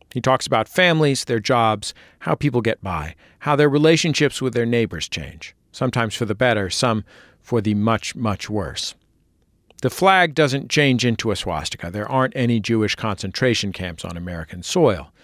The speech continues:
Roth's point was, I guess, that things don't need to change that much for the world to change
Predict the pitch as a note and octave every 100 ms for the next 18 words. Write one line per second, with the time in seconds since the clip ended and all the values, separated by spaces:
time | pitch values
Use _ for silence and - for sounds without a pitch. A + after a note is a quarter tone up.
0 | - - _ _ _ - F3 G#3+ A#3+ -
1 | - G#3+ E3+ - F3 F3 E3+ - C#3 C3
2 | A#2+ A2+ G#2+ - - B2+ - - A#3+ A3+
3 | F3 E3 D3+ D3 D3+ C3+ A2 B2+ A#2+ A#2
4 | A2+ - A2 G#2 - A#2+ E3+ G#2+ - -
5 | - _ _ _ - A#2+ A#2 B2 D3+ C#3
6 | - A2 - E2+ D2+ D#2